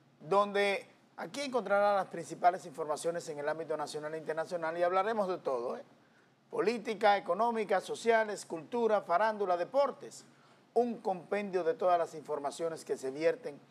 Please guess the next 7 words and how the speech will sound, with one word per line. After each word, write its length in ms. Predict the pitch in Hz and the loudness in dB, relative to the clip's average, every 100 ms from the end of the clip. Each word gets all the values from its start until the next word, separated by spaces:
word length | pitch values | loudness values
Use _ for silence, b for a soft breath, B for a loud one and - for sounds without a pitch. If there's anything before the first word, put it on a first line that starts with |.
| b b b | b b b
a 120 | 120 135 | -6 -2
nivel 320 | 135 147 151 | 2 2 2
nacional 500 | 135 127 123 135 135 - | -6 -6 -2 -2 -4 -6
e 160 | 117 120 | -4 -4
internacional. 880 | 139 120 120 110 117 117 101 92 - _ b b b _ - | -6 -8 -8 -8 -12 -12 -16 -20 -20 _ b b b _ 2
De 200 | 220 277 | 4 4
inmediato 720 | 277 277 277 254 - 226 | 2 4 6 6 4 -6